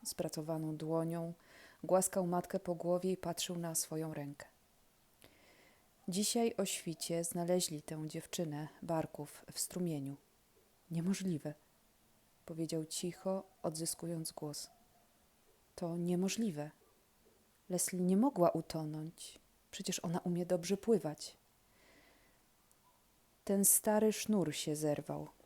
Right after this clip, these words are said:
ojciec tłumaczył cicho i nieubłaganie. "Najwidoczniej musiała uderzyć się w głowę, kiedy wpadła do wody".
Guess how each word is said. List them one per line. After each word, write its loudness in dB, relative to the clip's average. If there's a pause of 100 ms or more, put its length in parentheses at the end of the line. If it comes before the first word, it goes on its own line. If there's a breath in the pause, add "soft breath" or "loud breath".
(360)
ojciec -4
tłumaczył -2
cicho -6
i -8
nieubłaganie. -4 (3500 loud breath)
"Najwidoczniej 0
musiała 0
uderzyć 0
się 0
w -6
głowę, 2 (240)
kiedy -8
wpadła -4
do -4
wody". -8